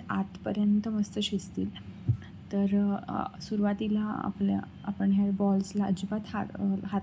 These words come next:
नाही लावायचा आहे, फक्त जे तेल आहे ते शिंपडून घ्यायचं आहे आणि एकदा ते व्यवस्थितपणे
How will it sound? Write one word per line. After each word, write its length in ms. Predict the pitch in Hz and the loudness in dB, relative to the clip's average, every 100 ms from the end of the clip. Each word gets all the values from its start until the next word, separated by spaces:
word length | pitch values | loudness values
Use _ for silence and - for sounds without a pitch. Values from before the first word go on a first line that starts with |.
| - | 2
नाही 180 | 196 196 | 2 4
लावायचा 360 | 185 175 190 | 2 0 -2
आहे, 340 | 202 - - - | -6 -8 -14 -6
फक्त 200 | 190 - | -4 0
जे 160 | 202 214 | 0 0
तेल 340 | - 202 202 | 4 4 6
आहे 180 | 196 196 | 2 0
ते 140 | 196 | -2
शिंपडून 480 | 208 214 196 196 196 | -2 4 4 6 4
घ्यायचं 360 | 196 190 175 175 | 6 4 0 -4
आहे 80 | 196 | -2
आणि 240 | - 196 - | 4 4 6
एकदा 280 | 196 185 196 | 2 2 0
ते 140 | 214 | 0
व्यवस्थितपणे 880 | 202 202 190 196 - 202 - 202 | 0 2 0 -2 -4 -4 2 4